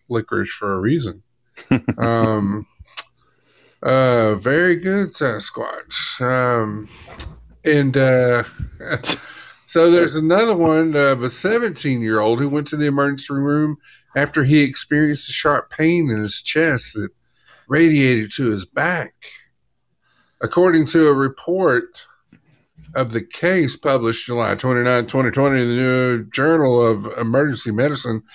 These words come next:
Speaker 1: a C T scan of his chest showed there was a linear metallic foreign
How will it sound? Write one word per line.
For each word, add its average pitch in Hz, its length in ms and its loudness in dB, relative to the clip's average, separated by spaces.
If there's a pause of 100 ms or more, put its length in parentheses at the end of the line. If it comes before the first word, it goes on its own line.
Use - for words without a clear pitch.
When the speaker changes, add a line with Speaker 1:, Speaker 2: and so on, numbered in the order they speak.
(280)
Speaker 1:
a 113 60 -2
C 180 200 2
T 180 200 2
scan 147 420 2
of 123 140 2
his 117 180 -2
chest 170 380 2
showed 151 340 4
there 143 160 4
was 127 220 0
a 120 80 2
linear 156 600 0
metallic 147 680 -2
foreign 151 480 -2